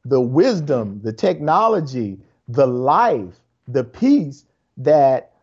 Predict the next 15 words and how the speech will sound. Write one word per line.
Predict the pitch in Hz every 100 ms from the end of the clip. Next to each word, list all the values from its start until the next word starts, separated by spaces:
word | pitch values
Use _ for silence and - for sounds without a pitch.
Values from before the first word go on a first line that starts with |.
| _
the | 131 131
purity | - 277 349 233 - 143 131 _ _ -
that's, | 151 156 127 _ _ _ _ _ _ -
uh, | 120
contained | 113 156 151 214 214 190 180 160 - _ _ _ _
within | - 139 160 180 170
the | 147
wheel | 156 311 285 127 120 - _ _ _ _ -
will | 143 180
one | 151 190 262 180
day | 165 165 160 190 _
take | - 190 160
place | - 233 143 143 -
on | 151 170
earth. | 233 110